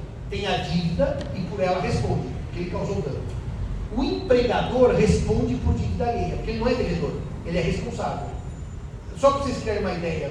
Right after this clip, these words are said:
pra não ficar confuso, o fiador não responde por dívida alheia?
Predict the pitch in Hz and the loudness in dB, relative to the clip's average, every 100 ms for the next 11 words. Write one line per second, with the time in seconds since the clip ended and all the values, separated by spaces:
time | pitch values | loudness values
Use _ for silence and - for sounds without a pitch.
0 | - 180 170 - - 185 190 - 139 - | -6 -6 -4 -4 -4 -6 -6 -6 -8 -8
1 | - - 214 - 269 - 254 - - - | -10 -10 -8 0 2 4 2 2 -2 -4
2 | 202 208 - 254 247 247 - - - 156 | -2 0 0 0 0 -2 -4 -4 -4 -2
3 | 196 - | -2 -2